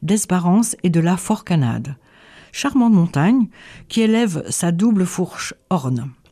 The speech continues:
Taille élancée svelte, raie de neige, comme une écharpe en bandoulière. Quelque chose de gracieux et de virginal, vraiment. Si c'était une jeune fille, je crois que j'en deviendrais amoureux.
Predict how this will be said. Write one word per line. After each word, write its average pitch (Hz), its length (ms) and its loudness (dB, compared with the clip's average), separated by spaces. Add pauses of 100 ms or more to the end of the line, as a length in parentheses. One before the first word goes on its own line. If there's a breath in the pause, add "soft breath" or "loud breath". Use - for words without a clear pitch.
(720 soft breath)
Taille 254 260 2
élancée 240 460 2
svelte, - 520 -2 (680 soft breath)
raie - 180 -2
de 240 120 2
neige, 147 440 0 (240)
comme 214 220 2
une 220 100 6
écharpe 226 380 -2
en 202 60 4
bandoulière. 156 680 -2 (1000 soft breath)
Quelque 277 320 -2
chose 330 380 -2
de 190 340 4
gracieux 254 420 -2
et 285 60 2
de 226 80 2
virginal, 190 680 0 (340)
vraiment. 185 400 0 (320 loud breath)
Si - 220 -2
c'était 240 260 0
une 208 100 4
jeune 190 160 4
fille, 277 320 0
je 208 120 0
crois 226 220 -6
que 233 120 -2
j'en 202 180 2
deviendrais 202 400 2
amoureux. 233 440 2